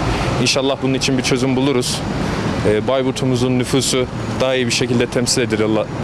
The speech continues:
edilir Allah'ın izniyle. Başka bildiğim bir sorun yok.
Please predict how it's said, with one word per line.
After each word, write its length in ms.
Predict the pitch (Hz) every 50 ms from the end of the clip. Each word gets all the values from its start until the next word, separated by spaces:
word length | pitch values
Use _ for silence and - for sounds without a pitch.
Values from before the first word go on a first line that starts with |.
| - 104
edilir 280 | 113 107 110 107 104 101
Allah'ın 340 | 107 110 110 104 98 104 107
izniyle. 440 | 98 92 101 101 98 107 127 139 143 - - - - - - - - - - - - - - -
Başka 320 | 202 208 180 - 196 180 160
bildiğim 320 | 165 165 151 156 151 151
bir 40 | 143
sorun 260 | - - 143 135 135
yok. 320 | 131 123 120 123 - -